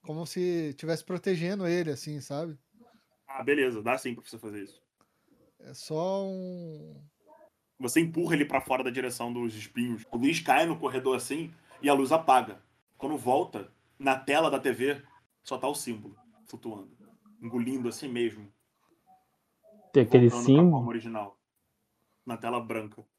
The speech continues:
Speaker 1: Luiz, você tá bem?
Speaker 2: Vocês escutam
Speaker 3: Assim,
Speaker 2: um
Speaker 3: é,
Speaker 2: grito no corre-,
Speaker 3: um
Speaker 2: no, no,
Speaker 3: pouco.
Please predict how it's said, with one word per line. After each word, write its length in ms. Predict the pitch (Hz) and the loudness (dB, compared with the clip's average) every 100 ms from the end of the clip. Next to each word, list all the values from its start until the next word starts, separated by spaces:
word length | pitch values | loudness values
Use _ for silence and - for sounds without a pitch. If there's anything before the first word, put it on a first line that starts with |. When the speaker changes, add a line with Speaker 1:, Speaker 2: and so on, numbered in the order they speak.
| _ _ 208 233 233 _ _ _ _ _ _ _ _ _ _ _ _ _ _ _ - | _ _ -20 -20 _ _ _ _ _ _ _ _ _ _ _ _ _ _ _ _ -4
Speaker 1:
Luiz, 400 | 175 196 - - | 0 0 -2 -14
você 180 | - 185 | -14 -8
tá 120 | 175 | -4
bem? 360 | 170 190 202 165 _ _ _ - | 2 2 2 -2 _ _ _ -4
Speaker 2:
Vocês 300 | - 147 - | 4 4 4
escutam 280 | - - 175 | 0 6 8
Speaker 3:
Assim, 120 | 160 | 6
Speaker 2:
um 40 | - - - - _ - | 0 -12 -18 -20 _ 2
Speaker 3:
é, 140 | 143 | 2
Speaker 2:
grito 240 | 127 123 123 | 4 -2 -6
no 100 | 123 | -6
corre-, 200 | 123 127 | -2 0
Speaker 3:
um 60 | |
Speaker 2:
no, 220 | - 120 120 | 0 -2 0
no, 80 | |
Speaker 3:
pouco. 340 | 139 135 123 | 6 8 8